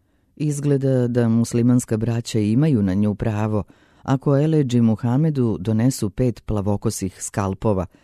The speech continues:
ili pet pari roze u šiju. „Ako se vrati da radi kod vas, da li ćete uzeti psa nazad?” „Dogovoreno. Da li ste svesni da imam dvestotine zmija punih otrova i nikoga ko bi taj otrov izvadio?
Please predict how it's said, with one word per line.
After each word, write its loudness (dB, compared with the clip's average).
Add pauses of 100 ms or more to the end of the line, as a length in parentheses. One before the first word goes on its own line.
(220)
ili 0
pet -2
pari 0 (120)
roze -2
u -8
šiju. -6 (920)
„Ako -4
se 0
vrati -2
da 2
radi 0
kod -2
vas, -2
da -4
li -4
ćete -4
uzeti -2
psa -4
nazad?” -4 (640)
„Dogovoreno. -2 (520)
Da 0
li 2
ste -2
svesni 0
da -4
imam 0
dvestotine -2
zmija 2
punih -2
otrova -2 (400)
i 2
nikoga 2
ko -4
bi 0
taj 2
otrov 0
izvadio? -4